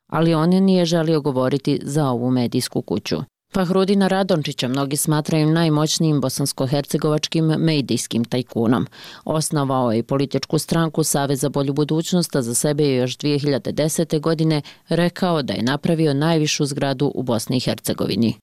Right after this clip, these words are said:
U B I H iz rodne Crne Gore stigao je hiljadu devetstotina devedeset prve godine,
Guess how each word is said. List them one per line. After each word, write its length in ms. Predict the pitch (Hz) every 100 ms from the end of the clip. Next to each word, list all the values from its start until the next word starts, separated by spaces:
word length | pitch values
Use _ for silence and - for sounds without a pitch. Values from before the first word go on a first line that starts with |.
| _ _
U 80 | 170
B 200 | 185 190
I 60 | 180
H 220 | 196 185
iz 180 | 160 156
rodne 280 | 160 151
Crne 300 | 135 151 147
Gore 260 | 139 156 151
stigao 480 | - 156 156 147 143
je 60 |
hiljadu 360 | 135 151 151 147
devetstotina 800 | 147 151 151 - 160 151 151 139
devedeset 560 | 131 135 147 156 - -
prve 240 | 165 139
godine, 420 | 151 151 151 123